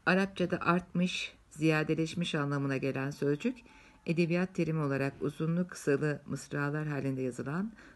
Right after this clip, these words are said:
nazım şeklini ifade eder. Türk edebiyatında tespit edilen ilk örnekleri on dördüncü yüzyıl şairi Nesimi'ye ait olmakla beraber bu nazım biçimiyle en çok eser veren şair Müstakimzade'dir.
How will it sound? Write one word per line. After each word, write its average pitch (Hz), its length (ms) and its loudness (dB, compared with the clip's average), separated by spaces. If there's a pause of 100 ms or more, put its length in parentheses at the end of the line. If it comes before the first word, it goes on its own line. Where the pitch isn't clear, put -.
(120)
nazım 160 240 -2
şeklini 131 420 -4
ifade 131 460 -4
eder. 143 320 -8 (380)
Türk 240 200 -2
edebiyatında 165 640 0
tespit 165 320 -6
edilen 143 360 -6
ilk 165 260 -6
örnekleri 139 540 -4
on 151 200 -2
dördüncü 131 400 -4
yüzyıl 135 260 -4
şairi 139 640 -4 (220)
Nesimi'ye 156 440 -4
ait 143 220 -6
olmakla 147 460 -6
beraber 131 440 -4 (500)
bu 202 100 0
nazım 175 320 0
biçimiyle 143 420 -4
en 190 280 0
çok 156 260 -6
eser 139 400 -6
veren 131 260 -2
şair 143 600 -4 (440)
Müstakimzade'dir. 151 1300 -2